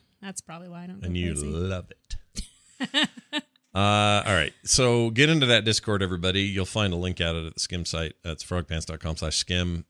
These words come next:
Speaker 2: And, uh, join us up in there. Share your recipes. Hang out in the main chat. Tell us your thoughts, your feelings. You have questions for us. We have a whole section that says "Questions for the show." It's literally a place where you can ask questions. We'll read 'em on the show.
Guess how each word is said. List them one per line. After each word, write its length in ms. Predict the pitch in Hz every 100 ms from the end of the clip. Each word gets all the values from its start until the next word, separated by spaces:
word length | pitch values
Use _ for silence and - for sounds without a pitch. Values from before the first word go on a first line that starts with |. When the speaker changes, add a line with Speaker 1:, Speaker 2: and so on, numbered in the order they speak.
| -
Speaker 2:
And, 340 | 85 80 78
uh, 300 | 78 78 76
join 240 | 76 95
us 140 | 90 -
up 180 | 90 87
in 80 |
there. 360 | 87 90 107 107
Share 240 | - 98 95
your 120 | 90
recipes. 580 | 90 85 - 95 104 95
Hang 200 | 95 92
out 160 | 90
in 60 | 87
the 60 | 90
main 200 | 92 90
chat. 360 | - 95 117
Tell 180 | - 82
us 160 | 85 -
your 80 |
thoughts, 320 | 85 90 95 -
your 60 |
feelings. 340 | 85 92 101 104
You 60 |
have 80 | 90
questions 380 | - 95 - 95
for 180 | - 98
us. 100 | 98
We 60 |
have 100 | 92
a 40 | 82
whole 100 | 82
section 500 | - 87 - 95 95 - _ _
that 80 | 87
says 360 | - 90 85 -
"Questions 580 | - 101 - 98 92
for 240 | - 98 95
the 120 | 85
show." 460 | - 92 92 107 117 _ _ _ _ _
It's 120 | - 90
literally 440 | 87 87 87 90
a 60 | 87
place 280 | 95 90
where 80 | 92
you 80 | 87
can 120 | 92
ask 200 | 87 82
questions. 300 | 87 85 95
We'll 100 | 87
read 160 | 87 85
'em 80 | 85
on 100 | 85
the 60 |
show. 340 | 82 87 90